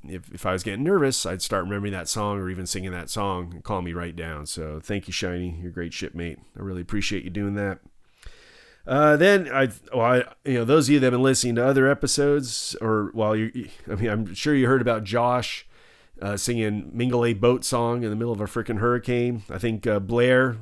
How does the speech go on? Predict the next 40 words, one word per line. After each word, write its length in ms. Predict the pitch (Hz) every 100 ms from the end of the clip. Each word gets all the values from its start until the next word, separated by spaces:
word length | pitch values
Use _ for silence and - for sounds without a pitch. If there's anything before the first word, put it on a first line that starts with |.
| -
our 120 | 101
dearly 340 | 95 120 113
departed 360 | 104 117 110 101
sailor 300 | 113 107 104
Blair, 340 | 104 123 120
he 140 | 110 117
did 160 | 117
the 100 | 104
same 300 | 98 110 110
thing. 340 | 101 110 107 101 - - - - -
So 300 | 127 120 113
Mingulay 400 | 156 175 165 135
boat 220 | 147 151
song's 340 | 151 151 147
another 280 | 123 123 127
good 220 | 113 123
one 380 | 117 117 117 110 98 107
that, 340 | 104 101 -
uh, 280 | 104 98 95
just, 400 | 107 104 - -
you 120 | 113
know, 100 | 104
people 340 | 95 117 107 104
in 120 | 98
bad 300 | 107 104 95
seas 480 | - 107 101 95 90
are 60 | 85
just, 320 | 90 - -
they'll, 180 | 95 98
they'll 200 | 101 120
start 260 | 135 127
singing 280 | - 131 113
that 200 | 104 92
song 400 | - 95 92 95
and 120 | 85
it, 240 | 87 - 101
it 100 | 92
brings 220 | 107 98
them 100 | 98
home. 380 | 95 85 85